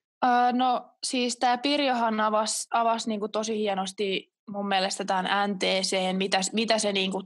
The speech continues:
tarkoittaa. Et siinä, siinä on mukana nää kolme osaa,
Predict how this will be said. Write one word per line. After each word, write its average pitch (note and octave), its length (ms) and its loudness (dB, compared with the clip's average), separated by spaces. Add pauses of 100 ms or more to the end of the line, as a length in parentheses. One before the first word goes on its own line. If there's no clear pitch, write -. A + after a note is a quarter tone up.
tarkoittaa. F#3+ 800 2
Et F#3 120 -4
siinä, G3 300 -4
siinä G3 340 0
on F#3+ 200 -2
mukana G3+ 360 0
nää F#3+ 320 2 (360)
kolme B3 340 0
osaa, G#3 520 2